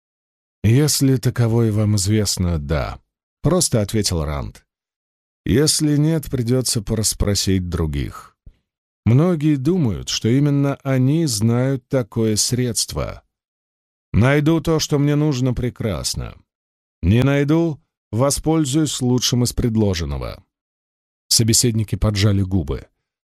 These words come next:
По дороге сюда Башар провел их через двор, где прохлаждались Аремила, Лир и прочие.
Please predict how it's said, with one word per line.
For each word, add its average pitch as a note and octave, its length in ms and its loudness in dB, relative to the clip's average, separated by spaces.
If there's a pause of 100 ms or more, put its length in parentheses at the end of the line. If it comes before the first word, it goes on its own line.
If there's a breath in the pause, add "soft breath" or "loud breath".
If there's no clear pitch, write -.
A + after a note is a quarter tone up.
(160)
По A2+ 80 0
дороге D#3+ 340 2
сюда D3 500 0
Башар D#3 520 -2
провел C#3 460 0
их C3 100 -4
через A2+ 360 0
двор, D#3 360 0 (260)
где B2+ 160 2
прохлаждались D3 1000 0
Аремила, C3 640 0
Лир B2 340 2
и - 20 0
прочие. D2 640 -4